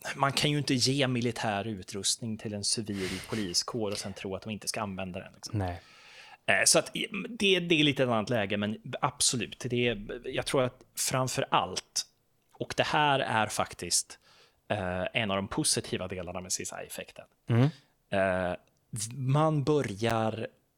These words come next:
Speaker 1: eh, hålla polisen mer ansvarig.
Speaker 2: Ja, okej.
Speaker 1: Accountable bör man. Eh, och dessutom så har det stimulerat ett intresse av cold case-utredningar,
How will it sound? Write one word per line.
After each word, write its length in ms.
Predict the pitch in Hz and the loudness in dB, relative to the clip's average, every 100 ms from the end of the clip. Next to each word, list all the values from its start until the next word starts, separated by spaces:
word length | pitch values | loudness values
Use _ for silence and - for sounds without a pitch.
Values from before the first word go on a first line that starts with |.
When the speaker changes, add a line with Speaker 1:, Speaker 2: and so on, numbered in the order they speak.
| _ _ - | _ _ -6
Speaker 1:
eh, 460 | 104 98 98 98 95 101 _ _ _ _ - | -4 -2 -4 -4 -8 -12 _ _ _ _ -14
hålla 560 | - 147 135 110 107 104 | -4 0 2 2 2 0
polisen 540 | 113 110 98 - 104 | 0 0 0 0 -2
mer 180 | 98 92 | -4 -4
ansvarig. 480 | 113 117 - - - _ _ _ _ _ _ _ _ _ _ _ _ | -4 -4 -4 -6 -10 _ _ _ _ _ _ _ _ _ _ _ _
Speaker 2:
Ja, 340 | 117 127 196 - _ | 6 8 6 2 _
okej. 540 | 110 165 180 101 90 - _ _ _ - | 2 8 8 6 0 -12 _ _ _ -6
Speaker 1:
Accountable 560 | - - 110 101 - - - _ _ _ | -2 -2 -4 -6 -12 -14 -18 _ _ _
bör 120 | - | -8
man. 140 | - - _ _ _ - - - - _ - | -8 -12 _ _ _ -16 -16 -18 -20 _ -8
Eh, 520 | 92 87 87 85 82 - _ _ _ - | -6 -4 -6 -8 -10 -14 _ _ _ -4
och 320 | 110 - - | -4 -2 -4
dessutom 420 | 117 - 104 101 | 0 2 0 -2
så 80 | 95 | -2
har 40 | |
det 40 | 98 | 0
stimulerat 580 | - 110 101 98 95 - | -2 -2 -4 -4 -4 -6
ett 100 | 101 | -10
intresse 500 | 95 110 - - - | -8 -6 -2 -2 -2
av 100 | 98 - | -6 -8
cold 580 | - 117 101 98 98 | -4 -4 -4 -8 -8
case-utredningar, 1200 | - 120 104 90 - 104 95 98 90 87 90 - | -6 -6 -4 -2 -2 -2 -8 -10 -10 -14 -18 -20